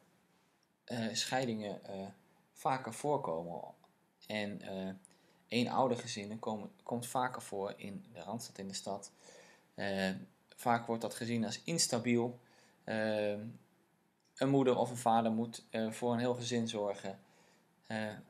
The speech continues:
gaat niet altijd even goed, enzovoorts. Sociale cohesie. Het woord is al een paar keer gevallen. Ehm, dat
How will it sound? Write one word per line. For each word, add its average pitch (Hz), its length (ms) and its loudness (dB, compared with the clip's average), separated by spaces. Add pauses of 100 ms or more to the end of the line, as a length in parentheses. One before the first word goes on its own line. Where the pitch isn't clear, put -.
(160)
gaat - 280 -2
niet 120 160 0
altijd 104 180 0
even 95 240 0
goed, - 360 -8
enzovoorts. - 760 -4 (4000)
Sociale 131 460 8
cohesie. 85 440 -2
Het 117 100 -8
woord 139 220 4
is - 100 0
al 123 80 4
een 117 100 0
paar 117 220 8
keer 101 160 -6
gevallen. 117 520 2 (720)
Ehm, 117 560 6
dat - 380 4